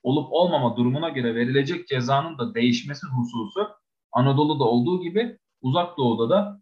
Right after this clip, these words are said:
Hint'te de mevcuttu. Örnek verecek olursam bir Brahman'ı, yani en üst sınıftan bir kişiyi öldürmek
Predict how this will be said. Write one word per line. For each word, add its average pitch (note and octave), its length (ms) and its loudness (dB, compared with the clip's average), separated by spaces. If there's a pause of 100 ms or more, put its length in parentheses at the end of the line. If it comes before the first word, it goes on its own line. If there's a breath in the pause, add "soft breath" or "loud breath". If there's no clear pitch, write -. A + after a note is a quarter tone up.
(140)
Hint'te D3+ 400 -2
de F#3+ 300 -2
mevcuttu. A2+ 720 -2 (320)
Örnek F3+ 360 2
verecek C#3 440 0
olursam D3 600 -2 (320)
bir D#3 280 2
Brahman'ı, D#3 760 2
yani B2 360 0
en F#3+ 160 2
üst C#3 380 -6 (140)
sınıftan B2+ 640 -2
bir A#2 160 0
kişiyi B2+ 400 -2
öldürmek B2 600 0